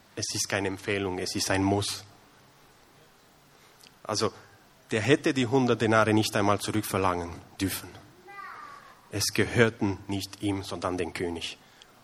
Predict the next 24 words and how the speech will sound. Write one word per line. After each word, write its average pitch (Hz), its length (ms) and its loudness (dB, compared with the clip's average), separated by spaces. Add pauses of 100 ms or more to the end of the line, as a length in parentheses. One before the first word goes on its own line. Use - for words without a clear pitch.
(120)
Und 107 180 0 (320)
das - 300 2
wurde 101 200 4
schon 95 160 0
alles 92 240 0
vergeben. 92 440 -6 (920)
Also 127 300 6
wir 117 120 6
sind 127 440 6
automatisch 110 640 4
in 101 100 6
die 98 100 4
Lage 107 360 8
versetzt, - 560 -8 (1500)
es 110 100 -4
zu - 160 -6
vergeben. 95 560 0 (920)
Egal 120 420 6
wie 104 80 2
oft 107 400 4 (1000)
jemand 101 280 -4
gegen 98 280 2
uns 92 200 -4 (200)
sündigt. 104 560 6